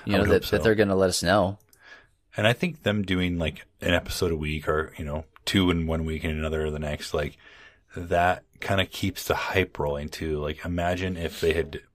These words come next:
Speaker 2: put out all eight episodes of The Mandalorian, and we'd probably still be talking a-, about it for a week, maybe.
Speaker 1: Oh,
Speaker 2: But
Speaker 1: yeah.
Speaker 2: for the most part, like, it's kinda like moving on to the next big thing. So I think, uh, them doing this makes us really, like, think,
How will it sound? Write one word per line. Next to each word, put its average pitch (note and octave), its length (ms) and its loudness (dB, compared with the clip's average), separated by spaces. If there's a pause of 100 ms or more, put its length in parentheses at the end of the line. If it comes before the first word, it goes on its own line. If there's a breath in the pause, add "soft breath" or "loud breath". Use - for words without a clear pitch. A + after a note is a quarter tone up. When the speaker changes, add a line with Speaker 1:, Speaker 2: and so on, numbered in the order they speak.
(120)
Speaker 2:
put - 160 4
out D2 240 0
all F2 340 2
eight F2 200 -4
episodes E2 480 -2
of D#2 80 -4
The D#2+ 60 -2
Mandalorian, D#2 720 -4 (460 soft breath)
and E2 260 -6
we'd A2+ 220 -2
probably F2 220 4
still - 180 -2
be D#2 80 -6
talking D#2 320 -2
a-, D2 180 -4 (120)
about E2 260 -2
it D#2 60 -2
for - 120 -4
a C#2+ 60 -4
week, G2+ 580 -10
maybe. F2+ 520 -2 (500)
Speaker 1:
Oh, A#2 160 12
Speaker 2:
But F#2 60 8
Speaker 1:
yeah. G2 180 6 (140)
Speaker 2:
for - 160 6
the F#2 80 6
most F#2 180 4
part, E2 140 4
like, - 140 -10 (520 soft breath)
it's - 180 -6
kinda F#2+ 160 2
like E2 200 -2
moving F#2+ 220 6
on F2+ 80 6
to - 20 2
the E2+ 120 0
next - 200 -4
big D#2+ 160 -4
thing. E2 220 -6
So - 100 2
I F#2+ 40 6
think, C3+ 280 0
uh, F2 420 -2
them F#2+ 420 4
doing F2+ 240 0
this E2+ 240 -4
makes E2+ 400 -4
us E2 140 -2
really, E2 140 0
like, D2 300 -6 (420 soft breath)
think, F2+ 640 0